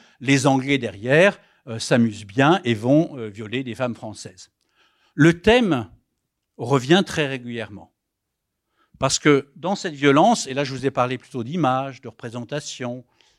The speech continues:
de, de, d'imaginaire autour de cette violence. Mais maintenant, il va falloir aussi un peu s'arrêter à la réalité de, de cette violence,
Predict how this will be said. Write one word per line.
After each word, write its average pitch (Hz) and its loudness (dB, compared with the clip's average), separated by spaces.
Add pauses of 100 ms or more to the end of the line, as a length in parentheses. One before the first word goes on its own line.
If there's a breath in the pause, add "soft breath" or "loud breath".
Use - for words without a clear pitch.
(140)
de, 101 -14 (260)
de, 113 2 (1900)
d'imaginaire 143 4
autour 113 -14
de - -20
cette 110 -14
violence. 101 -16 (200)
Mais 127 0
maintenant, 185 2 (140)
il 135 -20
va 117 -14
falloir 131 -10
aussi 190 -10
un 127 -10
peu 151 -8
s'arrêter 120 -4
à 135 2
la 113 0
réalité 123 -2
de, 101 -20
de 110 -14
cette 113 -10
violence, 98 -20